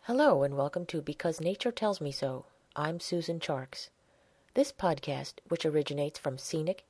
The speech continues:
historic, and still beautiful Bucks County, Pennsylvania,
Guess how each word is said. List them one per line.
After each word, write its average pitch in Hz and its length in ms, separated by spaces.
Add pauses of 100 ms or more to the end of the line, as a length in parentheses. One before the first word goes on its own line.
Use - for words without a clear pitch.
historic, 143 680
and 131 160
still 196 280
beautiful 147 380
Bucks 139 300
County, 160 320
Pennsylvania, 156 680